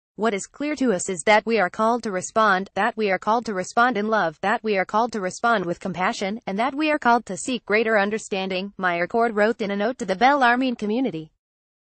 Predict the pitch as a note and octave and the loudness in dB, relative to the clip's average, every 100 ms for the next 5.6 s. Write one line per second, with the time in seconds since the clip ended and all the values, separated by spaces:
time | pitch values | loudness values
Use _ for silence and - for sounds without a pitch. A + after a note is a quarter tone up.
0 | _ - A#3 G#3+ A#3 C4+ D#4 D4 A3 G3+ | _ -2 -2 0 0 2 0 0 0 2
1 | F3+ F#3 - G#3 A#3+ A3+ - A#3 G3+ F#3+ | -2 -4 -2 0 0 -2 0 0 0 -2
2 | A3+ A3+ G#3+ G#3 F#3 F3 F#3+ F3+ F3+ G3 | -2 -2 -6 -6 -6 -2 0 0 -2 0
3 | F#3+ E3 F#3+ F3 G#3 G3+ E3+ E3+ A3 G#3+ | -2 -2 -2 0 0 2 2 0 -2 -2
4 | G3 F#3+ A3+ F3+ F3 G#3+ A#3+ A3 A3 B3+ | 0 2 2 0 0 0 0 0 0 -2
5 | - - F3+ E3 D#3 | -6 -4 -4 -4 -6